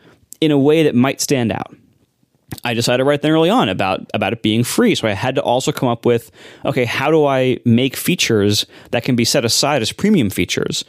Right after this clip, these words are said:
that then will fund the development of the app if, if it's gonna be free up front?" Uh, and, and, you know, the server side work, all that stuff.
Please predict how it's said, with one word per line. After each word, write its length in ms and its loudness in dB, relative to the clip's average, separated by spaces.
that 140 -2
then 260 0
will 200 -2
fund 360 -2
the 80 2
development 360 -2
of 60 -4
the 100 0
app 180 -2
if, 220 -6
if 160 -4
it's 80 -14
gonna 100 0
be 120 0
free 220 -2
up 140 -4
front?" 380 -4
Uh, 220 -2
and, 200 -4
and, 280 0
you 80 2
know, 160 -2
the 100 -2
server 300 0
side 260 -2
work, 240 -4
all 100 0
that 120 -2
stuff. 160 -4